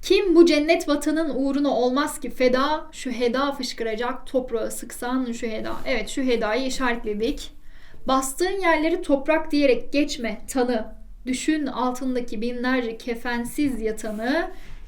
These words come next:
Binlerce kefensiz yatandan bahsetti. Allah yolunda öldürülenleri ölü saymayın.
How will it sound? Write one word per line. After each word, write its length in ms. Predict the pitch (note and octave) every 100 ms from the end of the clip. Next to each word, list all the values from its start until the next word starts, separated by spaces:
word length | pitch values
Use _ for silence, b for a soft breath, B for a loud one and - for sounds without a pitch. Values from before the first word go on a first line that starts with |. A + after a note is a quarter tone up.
| -
Binlerce 520 | B3 B3+ D4 D#4 D4
kefensiz 580 | C#4 C4 C4 C4 C4+ B3
yatandan 600 | A3+ A3 A#3+ G#3 G3+ G#3+
bahsetti. 840 | A3 C4 - D4 - D4+ D4+ D#4 B B B B -
Allah 380 | B3 C4 D#4+ F4+
yolunda 560 | D4 C#4+ C#4+ D4+ D#4+ -
öldürülenleri 1000 | B3+ B3+ B3+ C#4+ C#4+ C#4+ C#4+ C#4 D4 E4
ölü 200 | C4 C#4+
saymayın. 600 | E4+ C#4+ C4+ C4 A#3 F#3+